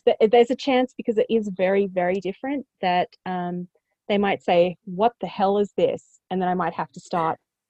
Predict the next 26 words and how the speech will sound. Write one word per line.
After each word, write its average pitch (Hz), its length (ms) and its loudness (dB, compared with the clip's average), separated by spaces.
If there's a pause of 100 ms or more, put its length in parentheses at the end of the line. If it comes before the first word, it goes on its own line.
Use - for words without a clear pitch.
book 233 160 4
four 202 380 4
all 190 240 2
over 170 240 -2
again. 156 480 -8
But, 165 240 -6 (420)
um, 180 480 -6 (500)
it's - 300 -4
something 214 380 0
that's - 260 -6
really, 202 720 0
um, 170 460 -12 (180)
different. 320 500 -2 (100)
It's - 240 -8
not 208 280 -2
set - 280 -2
in 190 120 -6
present 180 460 -8
day, 254 320 4 (640)
um, 175 420 -2 (180)
and 175 340 -6 (400)
it 196 240 0
is 185 320 0 (320)
fan 220 220 2
fiction 277 540 -4 (100)
of 202 240 0